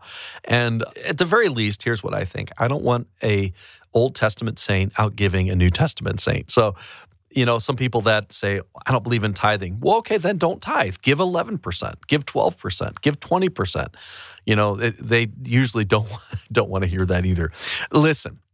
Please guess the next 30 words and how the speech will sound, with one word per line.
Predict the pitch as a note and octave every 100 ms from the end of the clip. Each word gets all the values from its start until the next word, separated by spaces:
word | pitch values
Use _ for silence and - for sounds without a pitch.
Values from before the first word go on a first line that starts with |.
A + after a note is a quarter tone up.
| -
you | G#2+
can't | - F#3 F#3
outgive | D#3+ C#3 B2+
God. | G#2+ G#2+ G#2+
Remember | G#2 A2+ D#3 D#3
the | B2+
shovels. | - C3+ F#2 - - - - - - -
Uh, | G2 F#2+ G2+
God | G2+ G#2
has | A2+ A#2 C3
a |
bigger | A2+ G#2 A2
shovel. | - G#2 G2+ - - -
And | - F#2+
so | - G2 F#2+
we're | A2
gonna | D#3+ C3+
learn | C3+ C3
a | G#2
lot | G2+ G#2 -
today. | A#2+ G#2+ G#2+ G#2+ G#2
Last | A2 G#2 A2 -
time | A2 G#2+
we |
talked | G2 G#2 F#2+
about | - F2+
a | F2+
day | G2 G#2
of | F2+
disbursement. | F2+ - - G#2 - D3+ E3+